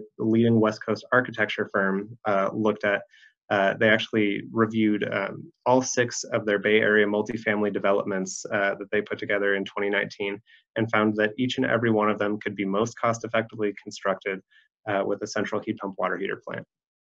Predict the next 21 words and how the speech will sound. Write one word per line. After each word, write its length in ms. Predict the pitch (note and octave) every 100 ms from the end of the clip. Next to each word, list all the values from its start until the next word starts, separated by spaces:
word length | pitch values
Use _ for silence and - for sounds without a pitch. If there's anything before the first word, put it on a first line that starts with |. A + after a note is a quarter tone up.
| _ _ _
I 40 | G#2+
don't 200 | G#2 G#2
think 140 | A2
they, 240 | A2 G#2 -
they 100 | G#2
looked 220 | G2 F#2+
at 60 | G2+
multi-central 640 | G#2+ A#2 A#2 A#2+ A2+ A2+
plants 400 | A2+ A2 G#2+ -
in, 380 | - A2+ G#2 G#2+
in 120 | A2 G#2
that 240 | G#2 G#2
equation, 440 | A2 - G#2+ G#2 G2+
but 140 | G#2
just 200 | C3+ -
comparing 420 | B2+ B2+ A#2+ A#2+
central, 580 | A#2 A2+ A2+ A2 G#2 -
uh, 100 | G2+
gas 420 | F#2+ G#2 G#2+ A2 -
and 120 | G#2+
central 280 | - G2